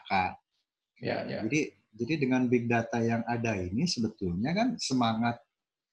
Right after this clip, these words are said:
Speaker 1: semangat pendiri Republik ini, setiap warga negara Indonesia ini harusnya kan anggota koperasi.
Speaker 2: Hmm,
Speaker 1: Ya.
Speaker 2: betul.
Speaker 1: Jadi kita kalau, kalau ingin kita, siapa sih anggota koperasi di Indonesia? Ya, da-, ya penduduk Indonesia gitu.
Speaker 2: Hmm.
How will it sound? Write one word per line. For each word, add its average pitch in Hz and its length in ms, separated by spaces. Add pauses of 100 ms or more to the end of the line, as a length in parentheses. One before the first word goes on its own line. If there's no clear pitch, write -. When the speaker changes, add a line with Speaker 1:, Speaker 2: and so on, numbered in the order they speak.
Speaker 1:
semangat 113 680
pendiri 113 320
Republik 110 500
ini, 117 220
setiap - 420
warga 107 300
negara 101 400
Indonesia 98 420
ini 175 160
harusnya 120 380
kan 269 160
anggota 101 400
koperasi. 113 800 (480)
Speaker 2:
Hmm, 101 640
Speaker 1:
Ya. 92 240
Speaker 2:
betul. - 480 (480)
Speaker 1:
Jadi 98 240
kita 185 400 (600)
kalau, 117 400
kalau 117 240
ingin 113 240
kita, 110 560
siapa 139 320
sih - 160
anggota 147 320
koperasi 147 480
di 147 160
Indonesia? 160 400
Ya, 156 160
da-, 120 160
ya 117 160
penduduk 120 400
Indonesia 135 720
gitu. 104 320
Speaker 2:
Hmm. 107 400